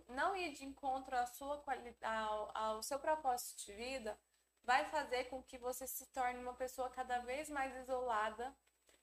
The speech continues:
depressiva, amargurada, porque você não sabe por que você tá aqui.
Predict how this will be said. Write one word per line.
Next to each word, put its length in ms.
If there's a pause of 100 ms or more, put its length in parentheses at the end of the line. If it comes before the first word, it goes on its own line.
(180)
depressiva, 1080 (440)
amargurada, 1300 (520)
porque 220
você 120
não 120
sabe 300
por 100
que 120
você 220
tá 120
aqui. 420